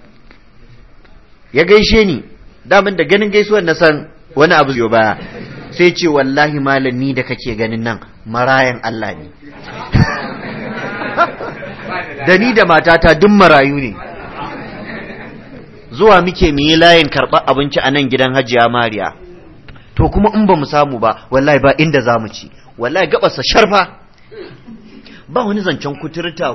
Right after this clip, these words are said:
ko makanta ko gurguntaka, lafiyarsa lau. Amma yake gaya min wannan magana.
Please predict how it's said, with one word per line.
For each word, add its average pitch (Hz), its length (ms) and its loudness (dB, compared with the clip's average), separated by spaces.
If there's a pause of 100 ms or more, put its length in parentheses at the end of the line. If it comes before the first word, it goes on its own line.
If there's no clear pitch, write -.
(100)
ko 151 160 -4
makanta 156 760 -2
ko 165 200 4
gurguntaka, 135 760 -4 (160)
lafiyarsa 196 760 4
lau. 214 400 4 (1000)
Amma 131 180 -4
yake 147 220 -6
gaya 127 180 -2
min 120 120 -8
wannan 120 240 -6
magana. 98 340 -6